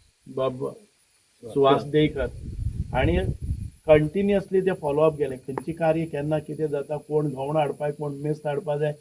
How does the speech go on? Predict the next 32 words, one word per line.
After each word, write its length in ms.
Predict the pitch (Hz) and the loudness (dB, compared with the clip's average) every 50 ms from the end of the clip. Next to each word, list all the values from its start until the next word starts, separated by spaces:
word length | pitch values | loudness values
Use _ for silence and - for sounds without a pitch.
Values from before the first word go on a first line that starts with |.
| _ _ _ _ _ _ _ _ | _ _ _ _ _ _ _ _
केन्ना 220 | 143 139 151 156 | 0 0 2 2
पेंट 380 | 156 151 - 160 160 160 160 147 | 0 0 2 2 4 4 4 2
हाडून 240 | 143 139 139 143 147 | 0 0 0 0 2
दिवपाक 340 | 147 147 147 - 147 147 147 | 0 0 0 0 0 0 0
जाय, 240 | 139 143 147 147 | 2 2 2 2
कोण 280 | 147 147 - 151 151 151 | 2 0 0 0 0 0
पेंटर, 480 | 143 - 143 147 143 147 143 147 151 151 | 0 0 0 0 0 0 0 0 -2 -2
को-, 240 | 147 - - 135 | -2 -4 -10 -14
कोणाक 320 | - - - 139 143 160 156 | -12 -8 -6 -2 -2 -2 -2
श्रमदान 540 | - - - - 131 135 139 147 151 151 151 | -2 -4 -4 -4 -2 0 0 2 2 2 2
करपाक 340 | 151 143 139 139 147 143 | 2 2 0 0 0 0
जाय, 220 | 143 143 147 143 143 - - - - _ _ _ _ _ - | 2 2 2 0 0 -2 -6 -16 -20 _ _ _ _ _ -2
हाचें 220 | - 131 - 180 | -2 -2 0 -2
सगळें 420 | 160 - 151 139 135 160 165 170 170 170 - _ _ _ _ _ _ _ _ _ - 131 | -2 0 -2 2 4 4 2 2 0 -2 -8 _ _ _ _ _ _ _ _ _ -10 2
जे, 100 | 135 156 | 6 8
अ, 380 | 156 156 151 147 147 147 139 139 135 127 127 127 123 120 - - | 8 8 8 4 0 -2 -2 0 0 0 -2 -4 -6 -8 -10 -10
अ, 160 | 123 123 117 - - - _ _ | -8 -8 -8 -8 -12 -20 _ _
अ, 180 | 151 139 131 123 117 | -14 -10 -10 -10 -10
शेड्यूल 400 | - - 143 135 135 151 160 170 | 0 2 2 4 6 8 8 8
आसा, 280 | 170 160 156 151 131 - - _ - _ _ _ _ _ _ | 6 6 4 0 0 0 -4 _ -20 _ _ _ _ _ _
हो 100 | 143 147 | -4 -4
शेड्यूल 300 | 147 151 143 139 156 151 147 | 0 0 0 2 2 2 2
बरे 180 | 139 143 151 | 2 2 2
भशेन 320 | 143 143 135 127 147 139 139 | 2 0 -2 -4 -4 -4 -4
केल्लो 280 | 135 139 131 131 131 | -4 -4 -4 -2 -2
आसा. 260 | 135 131 143 160 170 175 - _ _ _ _ _ _ _ _ _ _ | -4 -4 -2 -4 -4 -4 -6 _ _ _ _ _ _ _ _ _ _
परत 260 | 139 147 156 156 156 | 2 4 4 4 4
एक 140 | 156 147 - | 0 -2 -2
फावटी 320 | 147 147 147 143 156 156 | 0 0 0 2 2 -2
तेजा 500 | 156 - 156 151 147 147 160 160 165 165 160 - - _ - - _ _ _ _ | -2 -2 -2 -2 2 4 6 6 6 4 2 -4 -12 _ -20 -20 _ _ _ _
आनीक 360 | 131 139 143 147 151 147 156 | -6 -4 -2 -2 -2 -2 0
श्रीमती 680 | 156 151 151 - - 139 147 151 156 160 151 156 143 | -2 -2 -2 -4 -6 -4 0 4 4 4 4 2 -4